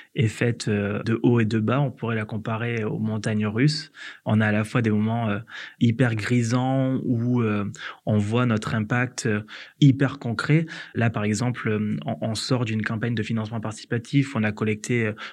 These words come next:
euh, plus de treize mille euros, euh, et à d'autres moments, euh, il y a des périodes un peu plus compliquées où on se pose dix mille questions sur, euh, est-ce que c'est possible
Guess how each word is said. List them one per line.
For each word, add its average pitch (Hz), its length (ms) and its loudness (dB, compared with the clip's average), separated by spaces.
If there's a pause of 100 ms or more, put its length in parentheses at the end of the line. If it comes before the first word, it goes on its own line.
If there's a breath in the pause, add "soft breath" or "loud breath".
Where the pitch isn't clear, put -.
euh, 123 80 -2
plus 117 200 -2
de 117 100 -8
treize 120 300 2
mille 123 180 4
euros, 127 380 4
euh, 110 100 0 (280 loud breath)
et 123 120 4
à 123 40 6
d'autres 127 200 2
moments, 120 400 4
euh, 107 100 0 (340 loud breath)
il 113 80 0
y - 20 2
a 107 40 4
des 110 60 4
périodes 113 240 0
un 113 80 0
peu 98 60 -6
plus 107 140 -6
compliquées 113 540 2
où 135 80 4
on 110 80 0
se 104 100 -6
pose 107 260 -2
dix 104 260 0
mille 127 200 4
questions 117 500 -2
sur, 113 460 -4
euh, 101 500 -4 (380 loud breath)
est-ce 113 200 0
que 127 120 0
c'est 110 160 -2
possible 110 760 0